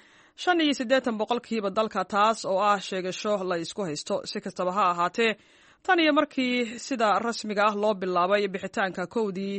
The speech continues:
bishii May ayaa Taliban waxay ku dhowaad saddex jibaartay tirada degmooyinka ay maamusho laga bilaabo ilaa shan iyo toddobaatan ilaa iyo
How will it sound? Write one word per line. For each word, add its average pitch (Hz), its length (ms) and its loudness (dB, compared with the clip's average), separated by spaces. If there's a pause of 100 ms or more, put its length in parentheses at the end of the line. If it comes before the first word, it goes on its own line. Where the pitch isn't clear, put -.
bishii 190 640 -6
May 196 320 0
ayaa 170 320 -2
Taliban 202 460 2 (480)
waxay 330 220 4
ku 269 120 -2
dhowaad 247 400 4
saddex 185 320 -4
jibaartay 190 640 0
tirada 208 400 -2
degmooyinka 190 600 -4
ay 175 100 0
maamusho 175 560 -2
laga 202 240 -2
bilaabo 185 400 0
ilaa 190 360 0
shan 262 260 -6
iyo 214 100 -4
toddobaatan 202 560 -2
ilaa 240 320 2
iyo 196 300 0